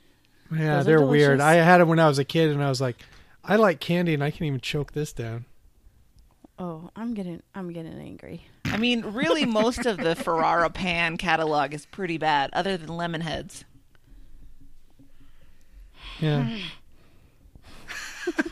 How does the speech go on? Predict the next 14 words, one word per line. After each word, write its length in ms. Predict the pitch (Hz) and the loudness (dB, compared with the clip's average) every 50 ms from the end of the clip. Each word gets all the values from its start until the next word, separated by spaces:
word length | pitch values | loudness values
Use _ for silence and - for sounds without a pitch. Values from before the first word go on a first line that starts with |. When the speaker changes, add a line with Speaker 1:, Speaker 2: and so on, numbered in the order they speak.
| - - - - - - 480 - - - 494 - 392 539 494 - 359 - 508 - 359 - 480 - 330 - 523 - 349 - - 508 381 | 0 -2 0 0 -2 -2 0 0 -2 0 0 -2 -2 -2 -2 -4 -4 -2 -2 -4 -4 -4 -6 -10 -10 -10 -8 -10 -10 -10 -10 -6 2
Speaker 2:
I 100 | - 208 | 6 8
wasn't 280 | 240 311 330 285 294 269 | 8 8 8 6 8 6
a 40 | 247 | 6
big 180 | 214 247 196 | 6 4 4
fan 240 | 208 - 220 220 220 | 4 4 6 6 6
of 60 | 220 | 6
Lemonheads, 480 | 196 196 202 202 208 190 208 208 185 175 | 6 6 6 6 6 6 6 6 4 4
but 120 | 180 185 | 2 4
they 140 | 160 - 175 | 4 4 6
Speaker 3:
Trying 40 | 151 | 8
not 80 | 143 - | 8 8
Speaker 2:
did, 120 | 202 170 | 6 6
Speaker 3:
to 80 | - 269 | 2 -6
get 200 | - 247 - | -8 -8 -10